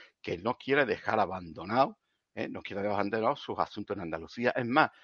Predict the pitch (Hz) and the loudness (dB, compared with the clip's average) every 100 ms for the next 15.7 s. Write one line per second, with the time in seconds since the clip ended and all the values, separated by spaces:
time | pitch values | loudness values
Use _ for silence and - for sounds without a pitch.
0 | - - 98 92 92 87 101 151 117 92 | -20 -8 -6 -6 -8 -4 4 4 4 -6
1 | - 85 - 117 143 95 - _ _ - | -12 -12 4 6 6 2 -6 _ _ -6
2 | 113 110 143 113 92 95 92 135 123 92 | -2 4 4 2 -2 -2 4 4 4 0
3 | 90 98 127 113 87 90 87 85 82 - | -2 4 4 2 -4 -4 -4 -4 -8 0
4 | 95 113 110 120 123 127 117 143 147 160 | 2 4 4 2 2 -4 0 2 4 2
5 | - - _ - 92 90 107 104 107 107 | -2 -20 _ -2 -2 0 -2 -2 0 -2
6 | - 113 117 - 107 110 123 - 113 131 | -4 -8 -6 -2 0 2 0 2 6 6
7 | 151 _ _ _ _ - - - 107 107 | 4 _ _ _ _ -4 -2 2 2 4
8 | 104 113 113 113 113 117 110 117 117 110 | 6 8 8 8 6 4 2 4 4 4
9 | - 139 - 90 90 87 87 87 - 82 | 4 2 2 0 -2 -6 -10 -10 -8 -8
10 | - 98 123 123 147 208 - - - 92 | -2 0 2 4 2 2 -6 -20 4 4
11 | 92 90 - 87 95 - - 104 107 101 | 4 -2 -2 0 0 -2 -4 -4 -4 0
12 | 104 107 104 107 107 107 107 - 131 139 | 0 0 0 0 2 2 -2 0 2 6
13 | 117 90 87 95 95 95 87 87 90 - | 6 4 0 0 -2 -2 -2 -4 -6 -2
14 | 92 98 92 101 98 - 107 - 95 92 | 0 2 0 0 -4 -8 -10 0 2 2
15 | 90 - 104 92 95 98 | 0 -2 -2 0 -2 -2